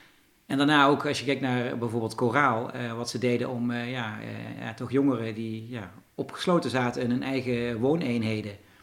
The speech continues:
toch een, eh, een, ja, sociaal, eh, vangnet te, te bieden. Dat ik daar ook een klein deeltje aan mocht bijdragen.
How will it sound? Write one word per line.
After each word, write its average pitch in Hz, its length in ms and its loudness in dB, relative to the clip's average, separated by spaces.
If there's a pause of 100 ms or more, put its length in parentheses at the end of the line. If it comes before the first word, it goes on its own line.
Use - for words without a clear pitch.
(300)
toch 131 220 0
een, 117 200 0
eh, 113 500 -6
een, 110 440 -10
ja, 113 220 -8
sociaal, 120 800 -2
eh, 117 40 -8 (380)
vangnet 156 400 0
te, 120 280 -4
te 127 100 -6
bieden. 107 380 0 (540)
Dat 120 100 -8
ik 107 60 -8
daar 117 220 0
ook 127 160 -2
een 135 180 -2
klein 135 240 -2
deeltje 127 260 2
aan 117 60 2
mocht 117 160 2
bijdragen. 107 640 -2